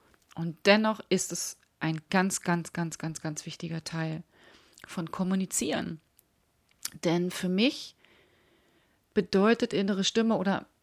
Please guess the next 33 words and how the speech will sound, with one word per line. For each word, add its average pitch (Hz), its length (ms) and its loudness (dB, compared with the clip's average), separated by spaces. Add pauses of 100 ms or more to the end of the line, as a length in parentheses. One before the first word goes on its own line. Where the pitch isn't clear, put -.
(200)
ich - 200 -4
fange 196 280 -4
mal 185 240 -2
anders 190 380 -2
an, 175 320 -6 (120)
f-, - 300 -8
es - 180 -2
hat - 240 2 (640)
m-, 180 200 0 (180)
für - 220 0
mich 233 380 6
lange 226 340 6
gebraucht, 202 800 4 (600)
oder 180 60 2
es 180 120 -2
hat 208 160 0
bei 180 100 4
mir 196 240 4
lange 208 300 4
gebraucht, 180 800 2
überhaupt 220 640 4
ein 196 140 2
Gefühl 240 480 -2
dafür 208 260 -2
zu - 140 -6
kriegen, 208 520 -2 (760)
zu - 180 -2
bekommen, 190 360 -2
was 185 180 0
ist - 160 -4
meine 175 220 2
innere 170 300 -2
Stimme. 170 440 2